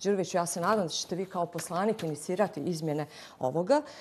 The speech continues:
gdje kaže da kriterijumi za priznavanje isprave radi nastavka obrazovanja ili radi zapošljavanja,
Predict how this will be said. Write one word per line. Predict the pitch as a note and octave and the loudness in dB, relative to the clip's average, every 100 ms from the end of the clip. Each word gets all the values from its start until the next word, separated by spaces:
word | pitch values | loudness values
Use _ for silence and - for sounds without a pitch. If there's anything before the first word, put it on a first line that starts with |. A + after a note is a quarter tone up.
| - - | -12 -4
gdje | F3+ | 2
kaže | G#3+ G#3+ G3 F3 | 6 8 8 6
da | E3 G3 | 8 6
kriterijumi | F#3 - D#3+ - A#3+ F3+ D3+ | 4 0 0 2 2 2 2
za | C#3+ D3+ | 0 -2
priznavanje | E3+ C#3+ D#3+ F#3 G#3 D3 C3+ | 0 0 4 4 6 4 4
isprave | G3+ - - G3+ F3 | 4 2 0 2 4
radi | D#3 D3 | 4 4
nastavka | D#3 F3 - D3+ - | 4 4 2 -2 0
obrazovanja | B2 C3+ C#3+ C#3 F3 A#3+ | -2 -2 -2 2 4 4
ili | D#3+ B2+ | 2 0
radi | C#3 C#3 | -2 -2
zapošljavanja, | C#3+ - C#3 D#3 G#3 C4 A#3 | -6 -6 -2 2 4 6 4